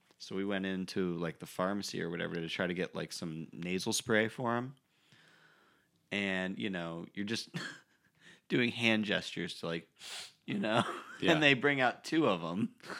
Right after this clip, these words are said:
Speaker 1: <laughs> and I can't read, we can't read the labels. Ju-, they're like, "Which one do you want?" Well,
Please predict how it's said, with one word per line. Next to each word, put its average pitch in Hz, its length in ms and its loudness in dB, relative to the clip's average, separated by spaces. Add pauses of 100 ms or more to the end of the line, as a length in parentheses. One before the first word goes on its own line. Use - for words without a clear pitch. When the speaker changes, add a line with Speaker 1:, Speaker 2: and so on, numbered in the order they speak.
(100)
Speaker 1:
<laughs> - 400 -12
and 139 420 6 (580)
I 147 120 4
can't 160 200 4
read, 117 160 4
we 127 140 4
can't 82 220 0
read 113 160 2
the 90 100 4
labels. 90 540 2
Ju-, 117 180 0
they're 151 180 10
like, 139 160 8
"Which 127 220 2
one 123 140 8
do 117 80 4
you 110 100 6
want?" 123 320 2
Well, 98 220 4